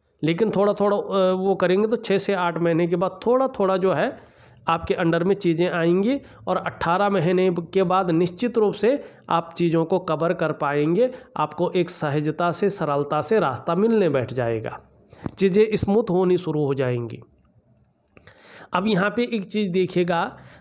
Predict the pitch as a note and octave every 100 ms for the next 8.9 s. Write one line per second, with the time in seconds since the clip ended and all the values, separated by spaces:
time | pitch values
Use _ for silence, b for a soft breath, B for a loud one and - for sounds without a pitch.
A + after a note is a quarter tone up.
0 | - E3+ G3+ - A3+ F#3 A3+ A3+ - E3
1 | F3+ G3+ G3+ G3 D#3+ B2 F3+ F3 E3 C#3
2 | B2+ C#3 D3 D3 G#3+ B B B C#3 D#3
3 | F3 F3 G#3+ F#3+ C#3 D3 E3+ G#3+ A#3+ A3+
4 | G3+ F3 D#3+ C#3+ C3+ D#3 D3 D3 C3+ C#3+
5 | C#3 A#2+ E3+ G3+ B B E3 - F3+ F3
6 | D3+ D3 D3+ D3 D#3 D#3 A3 - E3 D3+
7 | C#3 B2 C3 F3 E3 C#3+ - D#3 - C3+
8 | B2+ B2 C3+ D3 F#3 F3 F3+ A#2+